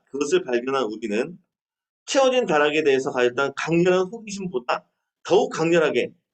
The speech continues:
다락의 일에 빨려들고 말았다. 응. 어느 날 아우는 다락이 채워지지 않았다는 것을 어머니에게 일깨워준 적이 있었대. 아우가 알려줬어. 그러나 어머니는 코대다만 할 뿐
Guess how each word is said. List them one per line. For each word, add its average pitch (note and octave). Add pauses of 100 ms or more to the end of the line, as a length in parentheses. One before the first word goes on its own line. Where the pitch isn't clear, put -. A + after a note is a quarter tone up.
다락의 D#3
일에 D3
빨려들고 D#3 (3250)
말았다. B2+ (640)
응. F2 (320)
어느 G3+
날 A#3+
아우는 E3
다락이 E3
채워지지 A3
않았다는 D3+
것을 C3+
어머니에게 D3
일깨워준 D3+
적이 F#2
있었대. -
아우가 A#2+
알려줬어. G2 (680)
그러나 C4+
어머니는 G3+
코대다만 B3
할 F#3+
뿐 G3